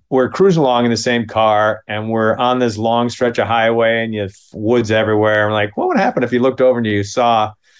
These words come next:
someone having sex with a bear over there?" Uh, they're like, "And you call that into the police station, and they got that call, like, would they come out and investigate? If they came out and investigate and they <laughs> saw someone's actually having sex with a bear in the woods, like,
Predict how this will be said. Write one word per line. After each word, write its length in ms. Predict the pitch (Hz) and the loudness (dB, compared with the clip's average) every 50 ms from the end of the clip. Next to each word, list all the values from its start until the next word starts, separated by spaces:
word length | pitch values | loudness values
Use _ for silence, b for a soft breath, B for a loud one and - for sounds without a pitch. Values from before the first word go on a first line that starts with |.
| b b b b | b b b b
someone 300 | - - 131 123 117 117 | -8 -4 -4 -2 -2 -2
having 160 | 120 113 107 | -2 -2 -4
sex 280 | - 120 113 107 - | -2 -4 -4 -4 -4
with 100 | - 104 | -8 -6
a 20 | 95 | -2
bear 240 | 104 104 107 104 101 | 0 0 2 2 0
over 140 | 92 90 82 | 0 -2 -2
there?" 320 | 85 82 78 78 85 87 _ _ _ _ _ _ _ _ _ _ _ _ _ _ - | -2 -2 -4 -4 -8 -12 _ _ _ _ _ _ _ _ _ _ _ _ _ _ -8
Uh, 320 | - 92 90 87 90 90 | -4 -2 -2 0 -2 -2
they're 160 | 90 107 110 | -2 -2 0
like, 180 | 110 104 104 113 | 0 0 0 -2
"And 160 | 120 113 117 | -2 -2 0
you 80 | 120 110 | -2 -2
call 300 | 110 - 147 151 156 143 | 0 0 0 2 2 2
that 140 | 143 135 | 2 2
into 220 | 135 139 139 131 123 | 2 2 0 0 0
the 120 | 120 110 | 0 0
police 280 | - - 151 151 135 135 | -2 0 0 0 0 0
station, 420 | - - 117 107 101 95 - 110 107 | 0 -2 0 0 -2 -2 -4 -6 -6
and 120 | 110 113 | -2 0
they 140 | 131 143 143 | 0 0 0
got 200 | 123 131 131 - | 0 -2 0 0
that 200 | 131 113 110 - | 0 -2 -2 -2
call, 380 | - 127 123 123 120 120 113 | -2 0 2 2 2 2 2
like, 180 | 113 107 107 101 | 2 0 0 -2
would 220 | 101 110 127 135 123 | -2 -2 -2 -2 0
they 140 | 131 131 127 | -2 -2 -2
come 240 | - 143 127 127 | -2 -4 -4 -2
out 120 | 127 127 127 | -2 -2 -2
and 80 | 123 | -4
investigate? 760 | 117 101 127 139 135 - - 123 113 110 107 104 101 98 101 107 | -4 -2 -2 -2 -2 -2 -4 -8 -4 -2 0 0 0 0 -2 -4
If 140 | 113 113 | -4 -4
they 120 | - 117 113 | -4 -6 -6
came 260 | 107 - 143 143 139 | -4 -4 -4 -2 0
out 160 | 139 135 131 | 0 0 -2
and 60 | 131 | -2
investigate 560 | 123 120 135 139 - - 127 117 120 113 110 110 | -2 -2 -2 -2 -2 -4 -4 -2 -2 -2 -2 -2
and 80 | 110 | -2
they 80 | 113 110 | -4 -6
<laughs> 120 | - - - | -6 -4 -2
saw 140 | 160 156 | -2 -2
someone's 380 | - - - 147 135 131 131 120 | -2 -2 -4 -2 -2 -2 -2 0
actually 280 | 131 127 123 - 120 117 | 0 0 -2 -2 -2 -4
having 180 | 117 113 117 | -4 -4 -4
sex 260 | 117 - 127 120 - - | -4 -4 -4 -4 -4 -6
with 80 | 123 | -6
a 20 | 110 | -2
bear 120 | 120 123 | -2 0
in 80 | 120 120 | 0 -2
the 60 | 117 | -2
woods, 280 | 110 120 127 120 110 110 | -2 0 -2 -2 -2 -2
like, 200 | 104 95 95 | -2 -2 -4